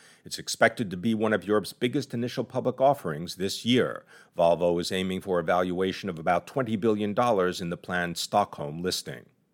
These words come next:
Hong Kong-based Prenetics Group is going public on the Nasdaq via a special purpose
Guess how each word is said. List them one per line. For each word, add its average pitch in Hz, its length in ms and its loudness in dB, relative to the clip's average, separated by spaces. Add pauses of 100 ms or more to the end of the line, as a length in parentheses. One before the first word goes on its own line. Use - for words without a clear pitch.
Hong 143 260 4
Kong-based 139 640 2
Prenetics 120 500 4
Group 131 280 -2
is 95 80 -4
going 107 280 0
public 104 360 0
on 101 140 0
the 92 60 -2
Nasdaq 107 580 0
via 87 300 2
a 78 80 -8
special 104 440 0
purpose - 560 -4